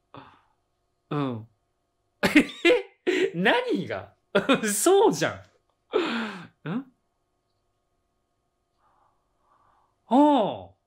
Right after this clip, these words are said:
鈴音？あ、須藤くんは何？堀北にやっぱあれなのか？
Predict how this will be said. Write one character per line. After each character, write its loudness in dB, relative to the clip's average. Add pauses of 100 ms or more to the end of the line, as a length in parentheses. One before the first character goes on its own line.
(140)
鈴 -2
音？ 0 (1120)
あ、 0
須 2
藤 4
く -2
ん 0
は 0
何？ 0
堀 2
北 0
に 0
や 2
っ -8
ぱ 2
あ 0
れ 0
な 0
の -4
か？ -12